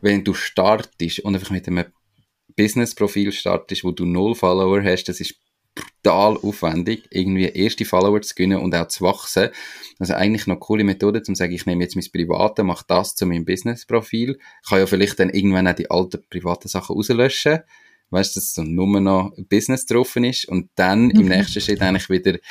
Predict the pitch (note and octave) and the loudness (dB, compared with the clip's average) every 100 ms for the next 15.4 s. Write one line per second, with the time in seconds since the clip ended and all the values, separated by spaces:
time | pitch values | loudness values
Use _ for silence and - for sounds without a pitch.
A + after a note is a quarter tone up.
0 | - - - F#2+ - - G2 F2 F#2 F#2+ | -20 -10 -4 -4 -2 2 2 4 2 2
1 | A2 - A2 - - F2+ G#2 C3 - - | 0 0 -2 0 0 2 2 -2 -4 -16
2 | - - F#2+ F#2 F#2 - F#2+ G2 G2 G2 | -8 0 2 4 2 0 0 2 2 2
3 | - F2 F2+ G2+ F#2 F2+ - F2 - - | 0 2 2 2 -2 -2 -2 -2 -2 -2
4 | E2+ F#2+ A2 - F#2+ F2+ F2 F2 F2 - | 2 2 0 0 -2 -2 -4 -4 -4 -6
5 | F#2 F2 E2+ - E2+ F2 - - E2+ E2 | -8 -6 -6 -6 -6 -6 -6 -8 -6 -2
6 | F2 - - _ _ _ _ _ _ _ | -2 -2 -8 _ _ _ _ _ _ _
7 | _ _ _ _ _ _ _ _ _ _ | _ _ _ _ _ _ _ _ _ _
8 | _ _ _ - - F#3+ G3 G3+ A3 G#3 | _ _ _ -16 -10 2 4 6 4 6
9 | G#3+ A3 G3+ - A3 A3+ F3+ F#3+ G#3 G3+ | 4 4 2 4 4 6 6 4 4 4
10 | - - - - F#3+ G3 A3 G#3 G3 F#3 | 4 -2 -4 2 6 6 6 4 4 4
11 | F#3 F#3 G3+ G#3 G#3 G3+ - F3+ E3 F3 | 4 4 2 2 2 2 4 2 2 0
12 | E3+ E3 - - - G#3+ A3+ A3 - - | 0 -2 -10 -4 4 4 6 4 2 2
13 | F#3 F#3 F3 - - F3 F#3 F#3 F3+ - | 2 2 -2 -2 -2 0 2 4 4 6
14 | F#3+ F#3+ A#3+ A#3+ - A3 A3 G#3+ - - | 4 4 4 0 2 2 2 0 -2 2
15 | G#3 A3 A3 F#3+ | 6 6 4 0